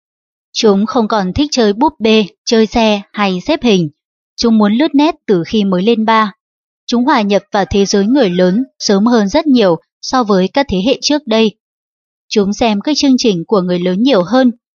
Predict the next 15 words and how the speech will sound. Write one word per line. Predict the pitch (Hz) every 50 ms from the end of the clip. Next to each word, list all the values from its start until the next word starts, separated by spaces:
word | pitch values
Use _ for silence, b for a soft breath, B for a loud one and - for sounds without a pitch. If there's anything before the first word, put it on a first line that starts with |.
| _ _ _ -
cùng | - 269 226 226
ăn | - 269 269 262
những | 254 240 285
gì | 277 277 233 190
người | 170 170 170 165
lớn | 170 170 170 185
ăn, | - 220 247 240 226 214 - _ _ _ _ _ _ -
cùng | 262 247 214 190
người | 190 190 185 185
lớn | 180 175 185 208
đi | 226 254 233
du | 202 - 220 208
lịch | 196 180 - - -
xa | 247 240
hơn | 233 208 254 254 240